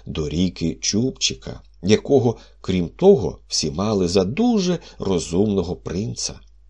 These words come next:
і тому залюбки погодився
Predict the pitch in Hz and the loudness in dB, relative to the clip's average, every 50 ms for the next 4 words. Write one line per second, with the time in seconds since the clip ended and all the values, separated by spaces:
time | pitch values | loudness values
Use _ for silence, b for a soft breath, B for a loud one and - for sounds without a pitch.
0 | - - - - - - - - 98 - - 98 92 87 98 107 113 110 101 B | -20 -20 -20 -20 -20 -10 -6 -6 -6 -2 -2 -2 0 2 2 4 4 4 2 B
1 | B B B B B B - - - 117 160 220 208 190 139 - - - - 107 | B B B B B B -20 -10 0 6 6 8 8 6 2 -4 -8 -2 0 0
2 | 104 90 - 82 80 78 80 101 127 143 127 104 87 - - - - 67 62 | 0 2 2 0 0 0 2 2 2 2 2 2 -2 -2 -4 -6 -6 -6 -10